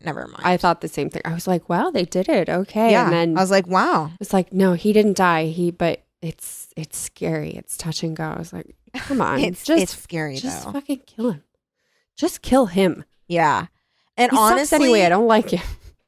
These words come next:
Speaker 1: like, honestly, more che-, chemistry between, like,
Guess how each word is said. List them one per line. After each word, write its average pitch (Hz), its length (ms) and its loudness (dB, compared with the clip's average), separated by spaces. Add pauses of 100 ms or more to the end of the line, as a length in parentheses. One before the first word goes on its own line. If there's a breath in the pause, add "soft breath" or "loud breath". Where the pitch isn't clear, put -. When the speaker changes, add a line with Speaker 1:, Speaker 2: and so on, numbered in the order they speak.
(100)
Speaker 1:
like, 208 340 2 (140)
honestly, 254 560 0
more 196 400 4
che-, - 140 -12 (400)
chemistry 190 520 -2
between, 180 520 -6
like, 151 240 -8